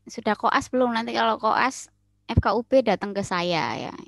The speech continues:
<laughs> Itu ya. View. Intinya kan probe ya, Dek ya.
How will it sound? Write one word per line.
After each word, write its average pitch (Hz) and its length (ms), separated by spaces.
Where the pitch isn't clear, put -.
<laughs> - 1400
Itu 180 80
ya. 160 320
View. 311 560
Intinya 370 560
kan 359 400
probe 277 320
ya, 180 80
Dek 160 160
ya. 151 160